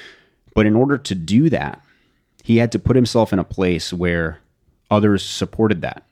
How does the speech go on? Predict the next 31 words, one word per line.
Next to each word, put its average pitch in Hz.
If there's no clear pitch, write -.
So 92
what 107
did 98
he 95
do? 90
He 107
talks 104
about 95
this 90
a 104
lot. 85
There 98
were 101
a 107
lot 110
of 98
naysayers 85
early 87
on 67
who -
told 90
him 82
that 82
he 90
would 85
never 82
make 71
it, -
being 90
an 85
immigrant, 87